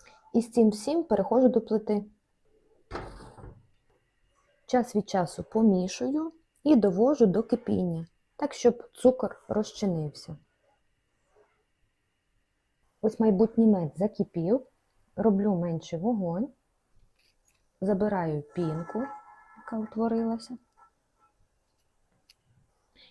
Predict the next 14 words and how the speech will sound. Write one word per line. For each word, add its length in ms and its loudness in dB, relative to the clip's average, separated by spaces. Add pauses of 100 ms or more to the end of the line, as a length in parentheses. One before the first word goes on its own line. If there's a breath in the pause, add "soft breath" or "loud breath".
і 100 6
на 120 6
середньому 500 4
вогні 420 4 (1000)
кип'ячу 600 0
ще 200 -8
п'ять 340 -4
хвилин. 440 -2 (1300 soft breath)
Нестерилізований 1000 6
мед 360 0 (280)
можна 340 2
зберігати 560 2
в 60 -4
холодильнику, 880 2